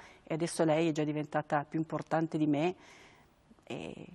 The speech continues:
guardi lei e io non posso venire al tuo compleanno, no? È un torto che non posso, non so, non, non lo posso accettare, non lo posso accettare questa cosa, sto troppo male." Devo parlare con qualcuno perché altrimenti impazzisco, ho bisogno che qualcuno accolga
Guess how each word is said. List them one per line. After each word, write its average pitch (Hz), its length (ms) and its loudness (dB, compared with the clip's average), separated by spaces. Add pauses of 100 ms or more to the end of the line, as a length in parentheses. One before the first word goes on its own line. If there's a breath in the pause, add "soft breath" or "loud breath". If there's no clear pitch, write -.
(380)
guardi 165 380 2
lei 170 480 4
e 156 100 -4
io 165 160 2
non 156 140 0
posso - 240 -4
venire 151 260 2
al 143 80 -4
tuo 147 140 -4
compleanno, 147 580 -2
no? 175 160 0
È 160 40 0
un 160 180 0
torto 196 400 0
che 190 100 -2
non 185 180 0
posso, - 380 -2 (280 loud breath)
non 269 80 -8
so, - 180 -4
non, 220 260 -4
non 269 120 0
lo 294 60 2
posso 269 360 -2
accettare, 170 460 0
non 202 80 -2
lo 233 60 -4
posso - 220 -6
accettare 240 460 0
questa - 260 -4
cosa, 156 240 -2
sto - 220 -4
troppo 240 320 2
male." 175 480 0 (1200 loud breath)
Devo 170 200 0
parlare 190 340 2
con 180 160 0
qualcuno 208 400 -2
perché 156 220 -4
altrimenti 156 380 -4
impazzisco, 147 680 -6
ho 160 40 -2
bisogno 170 340 2
che 180 120 -4
qualcuno 185 380 -2
accolga 165 500 2